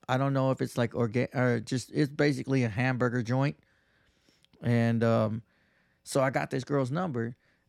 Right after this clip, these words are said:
and I was just all like, "Well, fuck yeah, man, I'm gonna get me some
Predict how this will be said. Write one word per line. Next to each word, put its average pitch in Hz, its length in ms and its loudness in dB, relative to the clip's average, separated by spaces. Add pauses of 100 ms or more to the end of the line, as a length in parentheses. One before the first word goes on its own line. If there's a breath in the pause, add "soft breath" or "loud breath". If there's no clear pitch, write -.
(100)
and 139 480 0 (540)
I 151 140 0
was 151 160 2
just 147 200 -6
all 131 100 4
like, 135 180 4
"Well, 156 260 2
fuck - 460 0
yeah, 226 240 2
man, 147 280 2
I'm 220 100 -6
gonna 143 180 2
get 131 200 2
me 156 160 0
some 120 240 -2